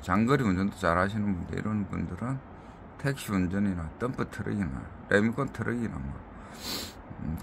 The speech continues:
아니, 컨테이너 트럭이나 이런 거 막 쭉쭉 모시면 되죠. 자기 적성에 맞는 거 일 차서 하면 돈도 벌고, 뭐, 드라이브 하는, 뭐, 드라이빙 하는 느낌도 나고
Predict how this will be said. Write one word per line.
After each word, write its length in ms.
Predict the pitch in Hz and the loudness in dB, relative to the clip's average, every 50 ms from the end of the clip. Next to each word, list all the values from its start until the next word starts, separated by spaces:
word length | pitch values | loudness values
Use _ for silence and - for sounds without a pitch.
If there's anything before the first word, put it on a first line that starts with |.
| 71 - | -4 -4
아니, 240 | - - 90 92 - | -2 -2 0 -2 0
컨테이너 420 | - 110 107 98 139 135 127 123 104 113 | 0 0 2 4 4 4 4 4 2 0
트럭이나 640 | - - 104 107 117 113 110 104 90 82 80 69 - - - | 0 -2 0 0 0 0 0 0 0 0 -2 -4 -4 -6 -4
이런 180 | 101 107 123 131 | -4 -2 0 2
거 60 | 131 | 2
막 360 | 117 98 87 82 78 - - | 2 2 2 0 -2 -4 -6
쭉쭉 300 | - 101 113 107 - 131 | -6 -4 -4 -2 2 4
모시면 420 | 120 98 92 92 101 131 127 - 110 | 6 6 6 6 4 2 2 2 2
되죠. 360 | 117 120 117 117 101 80 76 78 82 101 101 - - - - - - - - - - - - - - - - - - | 2 2 2 0 0 0 0 -2 -4 -6 -8 -12 -14 -16 -16 -16 -16 -16 -16 -16 -16 -16 -16 -16 -16 -16 -16 -14 -10
자기 300 | - - - 95 104 101 | -4 -2 0 0 0 0
적성에 400 | 95 123 113 110 - 127 123 113 | 0 -2 -4 -2 -2 0 2 2
맞는 420 | 95 85 82 82 80 98 107 101 98 | 4 4 4 4 2 2 2 0 0
거 600 | 85 78 78 80 78 78 78 76 85 90 - - - - - - - | -2 -2 -2 -2 -2 -4 -4 -6 -8 -8 -10 -12 -14 -14 -14 -6 -4
일 120 | - 85 | -4 -4
차서 480 | 78 - 107 98 104 101 101 - - 113 | -2 -2 0 0 0 0 -2 -2 -4 -4
하면 520 | 110 101 98 104 92 87 - 101 101 95 92 - - - - - - - - | -4 -4 -4 -4 -4 -2 -2 -2 -2 -4 -4 -8 -12 -14 -14 -14 -14 -8 -2
돈도 300 | - 85 98 101 117 113 | 2 4 6 6 4 4
벌고, 340 | 104 85 78 80 - 104 107 | 2 0 -2 -2 -2 -2 -2
뭐, 320 | 92 - 80 80 80 90 - - - - - - - - - - - - - - - | -2 -2 -4 -4 -6 -6 -8 -12 -14 -16 -16 -16 -16 -16 -16 -14 -16 -16 -16 -12 -4
드라이브 380 | - - 98 101 110 113 107 117 | 2 6 6 6 6 4 2 2
하는, 360 | 107 98 95 98 95 85 73 | 2 4 4 2 2 0 0
뭐, 100 | - 78 76 78 - - - - - - | -2 -4 -6 -6 -8 -10 -12 -14 -14 -6
드라이빙 480 | - 98 104 107 113 120 113 123 120 110 | 2 6 8 8 8 8 6 4 4 4
하는 400 | 104 98 98 98 95 92 90 101 | 6 4 4 2 0 0 0 0
느낌도 360 | 104 113 - - 117 98 87 | 0 0 0 -2 -2 0 0
나고 380 | 87 95 98 104 107 101 - | 0 0 0 0 -2 -2 -4